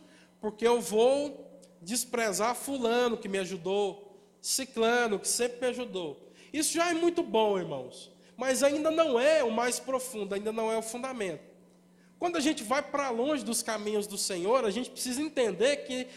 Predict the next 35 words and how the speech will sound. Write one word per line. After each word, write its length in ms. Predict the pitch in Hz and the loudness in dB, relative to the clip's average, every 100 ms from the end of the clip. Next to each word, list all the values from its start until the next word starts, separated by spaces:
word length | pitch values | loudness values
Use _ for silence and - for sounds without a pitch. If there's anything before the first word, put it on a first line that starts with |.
| - | -6
muito 280 | 262 359 349 | 0 2 2
mais 340 | 269 262 277 | 2 2 2
do 60 | 240 | 0
que 160 | - 247 | -8 -8
desprezar 680 | 202 - 240 220 226 233 | -8 -8 -6 -4 -6 -4
pessoas, 640 | 254 226 - 240 254 226 190 | -4 -4 -2 2 2 2 -2
muito 240 | 285 285 | -4 -2
mais 220 | 269 254 | -2 -2
do 60 | 240 | -4
que 100 | 240 | -6
virar 260 | 226 233 247 | -4 -4 -4
as 140 | 240 | -6
costas 580 | - 247 254 247 208 - - - - | -4 -2 -2 -6 -8 -10 -18 -10 -2
pra 160 | 220 | 0
gente 280 | 202 247 247 | 2 0 -2
que 80 | - | -4
só 140 | 220 | -2
fez 240 | 208 277 247 | -2 -4 -4
o 60 | |
bem 440 | 196 247 302 240 170 - | -2 0 0 -4 -10 -10
pra 140 | 185 170 | -6 -2
nós, 640 | 190 285 285 196 - - - - - | -2 0 -2 -4 -8 -12 -18 -20 -10
nós 400 | 190 233 330 285 | 2 8 8 8
estamos 460 | 269 - 285 285 233 | 4 6 6 6 4
desprezando 680 | 285 - 247 214 185 294 277 | 0 0 0 0 2 0 0
é 40 | |
o 40 | |
sacrifício 640 | 247 262 - 233 - 254 254 | -2 -4 -6 -8 -6 -8 -6
de 40 | |
Jesus 420 | 254 247 202 254 | -6 -6 -6 -10
feito 240 | - 240 240 | -8 -8 -8
por 140 | 254 | -8
nós 200 | 226 220 | -2 -2
na 120 | 240 | -2
cruz. 440 | - 262 262 254 | -8 -8 -10 -12